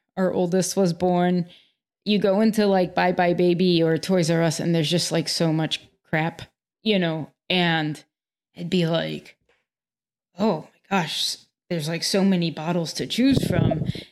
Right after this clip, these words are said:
and these are really expensive and these are really cheap." And then it's like, there's a person there that's, like, trying to help you, and they're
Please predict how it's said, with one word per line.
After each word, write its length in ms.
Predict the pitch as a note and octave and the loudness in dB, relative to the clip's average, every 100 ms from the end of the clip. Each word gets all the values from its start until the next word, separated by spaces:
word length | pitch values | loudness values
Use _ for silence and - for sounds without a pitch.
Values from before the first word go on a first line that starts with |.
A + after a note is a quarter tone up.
| _ | _
and 340 | F#3 F3 E3+ | -2 0 -2
these 220 | F#3 A#3 A3+ | 0 2 2
are 120 | G3 | 2
really 300 | F#3+ F#3+ E3+ | 2 2 0
expensive 600 | E3+ - G#3+ G#3 F#3+ E3 | -2 -2 0 2 2 2
and 140 | E3 | -2
these 180 | E3+ E3 | -2 -2
are 80 | E3 | -4
really 320 | E3+ E3 D#3 | -4 -4 -4
cheap." 440 | - A#3+ A#3+ A#3 - | -4 0 0 -2 -2
And 220 | F3+ F3 | -2 0
then 160 | F3+ | 2
it's 220 | F3 F3 F#3 | 0 -2 -2
like, 360 | E3+ F3 - | 0 -2 -4
there's 280 | - D#3+ D#3+ | -6 -4 -2
a 340 | F3 F3 E3 - - - - | -2 -2 -2 0 0 0 0
person 400 | A3 - F#3+ F#3 | 0 2 2 2
there 440 | E3+ E3+ D#3+ - _ | 2 2 -2 -6 _
that's, 260 | E3+ D#3+ - | -4 -4 -4
like, 220 | F3 D3+ | -4 -4
trying 300 | - D#3+ E3 | -2 0 0
to 100 | E3 | -2
help 300 | C#3 D#3+ D#3+ | -2 -2 -2
you, 180 | F#3+ G3+ | 0 2
and 240 | F3 E3+ E3 | 0 -2 0
they're 260 | E3 - | -2 -4